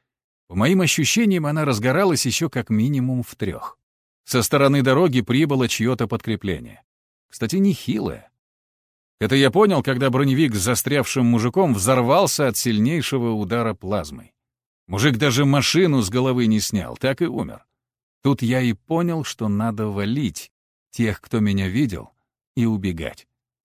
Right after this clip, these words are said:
Конечно, путь до дома был не близкий, но я справлюсь, если побегу через вон тот лес.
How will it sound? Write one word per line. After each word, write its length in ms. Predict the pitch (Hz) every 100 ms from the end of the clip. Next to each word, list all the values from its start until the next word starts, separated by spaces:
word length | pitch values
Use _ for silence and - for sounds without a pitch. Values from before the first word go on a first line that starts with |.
| _
Конечно, 360 | 76 117 170
путь 160 | 147 151
до 100 | 139
дома 260 | 151 151 123
был 200 | 151 143
не 120 | 139
близкий, 500 | 147 208 - 78 65
но 220 | 65 107
я 240 | 120 131
справлюсь, 640 | 120 - 202 147 101 92 -
если 260 | 101 113
побегу 380 | 104 107 107 143
через 300 | 110 101 90
вон 400 | 90 165 180 139
тот 260 | - 127 -
лес. 380 | 87 58 -